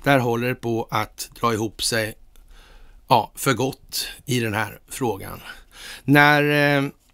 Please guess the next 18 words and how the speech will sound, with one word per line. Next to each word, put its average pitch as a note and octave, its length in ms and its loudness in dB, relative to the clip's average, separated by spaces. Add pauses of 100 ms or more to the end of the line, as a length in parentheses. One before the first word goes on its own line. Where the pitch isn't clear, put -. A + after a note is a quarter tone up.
(640)
de C#3 200 6
högsta D3 340 2
cheferna C#3 480 2
för B2+ 240 -2
Homeland A#2+ 380 -4
Security B2+ 640 -2
blir B2 400 -4 (760)
frihetsberövade B2 880 0 (840)
för, A#2+ 560 4
eh, A#2 260 0 (160)
konspiration B2+ 840 -2
och, - 520 -8
eh, A2 260 -2
förräderi A#2+ 600 -2
då, D3 240 -4 (800)
eller B2 140 -2
bedrägeri, B2 640 -2 (920)
eh, B2+ 480 2